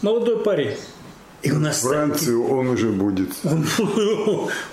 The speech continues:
Speaker 1: он не будет во Франции. Он поедет во Францию, ворвётся, он порвёт всех. Ты понимаешь, это,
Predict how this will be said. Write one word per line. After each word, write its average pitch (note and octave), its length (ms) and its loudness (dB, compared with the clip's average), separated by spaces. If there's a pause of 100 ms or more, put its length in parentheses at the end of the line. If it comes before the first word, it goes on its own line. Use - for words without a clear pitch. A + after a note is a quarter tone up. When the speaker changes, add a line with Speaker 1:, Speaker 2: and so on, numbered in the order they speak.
Speaker 1:
он A3+ 160 2
не A#3+ 100 2
будет G3 480 2
во D#3+ 140 2
Франции. C#3+ 520 0 (120)
Он G3+ 180 0
поедет A3 520 2
во E3 180 2
Францию, G#3+ 540 0 (260)
ворвётся, A3 920 2
он E3 160 2
порвёт A3+ 420 2
всех. G#3+ 400 0 (680)
Ты - 80 0
понимаешь, A3+ 420 2
это, F3 280 0